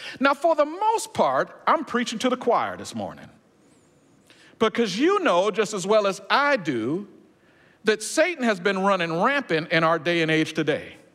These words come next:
It used to be Satan hid in the shadows and in the dark. He ain't even hiding no more.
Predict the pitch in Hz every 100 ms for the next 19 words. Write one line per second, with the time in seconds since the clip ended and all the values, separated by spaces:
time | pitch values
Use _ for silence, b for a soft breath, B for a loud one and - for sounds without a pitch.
0 | _ _ _ _ b b b b b b
1 | b _ _ 202 359 370 226 240 - 285
2 | 269 202 220 277 254 233 202 269 247 170
3 | 131 139 208 220 175 262 214 156 269 214
4 | 165 160 202 170 123 123 110 92 -